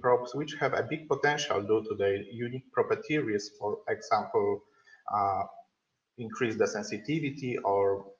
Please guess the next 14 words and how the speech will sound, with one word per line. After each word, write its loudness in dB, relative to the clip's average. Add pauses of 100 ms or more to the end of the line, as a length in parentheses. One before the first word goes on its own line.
(140)
for 2
more 6
than, 2
than 2
just -2
one 4
parameter 4
of -8
microenvironment, 0 (640)
or 4 (120)
accumulating 2
in -4
specific -6
regions, -2